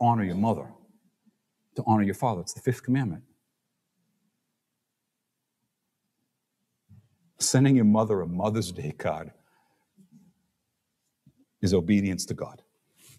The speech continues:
Peter says it this way, First Peter two seventeen, "Honor everyone"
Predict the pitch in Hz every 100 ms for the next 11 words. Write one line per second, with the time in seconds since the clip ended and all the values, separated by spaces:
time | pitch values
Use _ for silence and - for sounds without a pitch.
0 | _ _ _ _ _ _ 190 180 _ _
1 | _ _ _ _ _ _ _ _ _ _
2 | _ _ _ - - - 190 180 - 131
3 | 127 - - 85 - 117 - 113 - 127
4 | 127 117 123 151 147 160 - - - _
5 | _ _ - 117 123 131 131 135 117 101
6 | 85 80 120